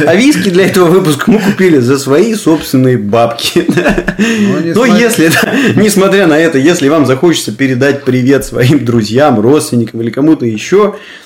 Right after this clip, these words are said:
Speaker 1: заходите на этот сайт, и там можно очень удобно сделать эс эм эс-рассылку.
Speaker 2: А, вот мы, мы еще должны передать привет нашему другу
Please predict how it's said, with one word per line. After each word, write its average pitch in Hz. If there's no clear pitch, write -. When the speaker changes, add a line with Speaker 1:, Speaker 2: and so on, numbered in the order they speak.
Speaker 1:
заходите 135
на 113
этот 101
сайт, 202
и 220
там 139
можно 113
очень 123
удобно 123
сделать 113
эс -
эм 107
эс-рассылку. -
Speaker 2:
А, 131
вот 127
мы, 131
мы 139
еще 131
должны 127
передать 127
привет 160
нашему 120
другу 156